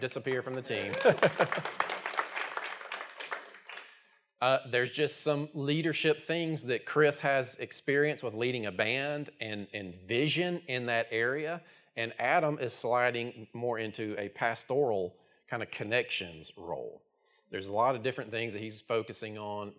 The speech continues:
I mean, he's like the master admin guy, but also this pastoral thing of, of helping connection. Because as we grow, especially, I mean, you know, look around. There's some seats open. But after a certain, you know,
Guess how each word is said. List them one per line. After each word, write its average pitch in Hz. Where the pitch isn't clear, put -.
I -
mean, 101
he's 120
like 101
the 104
master 107
admin 101
guy, 82
but 101
also 123
this 104
pastoral 151
thing 101
of, 90
of 110
helping 113
connection. 123
Because 98
as 160
we 170
grow, 190
especially, 190
I -
mean, 165
you 214
know, 156
look 170
around. 127
There's 220
some 196
seats 165
open. 113
But 143
after 202
a 170
certain, 185
you 165
know, 131